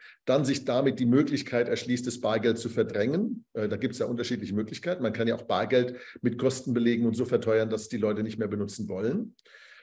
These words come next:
Ähm, und, äh, wenn das erstmal soweit ist, dann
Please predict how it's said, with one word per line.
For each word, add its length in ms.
Ähm, 800
und, 520
äh, 280
wenn 160
das 160
erstmal 380
soweit 300
ist, 240
dann 200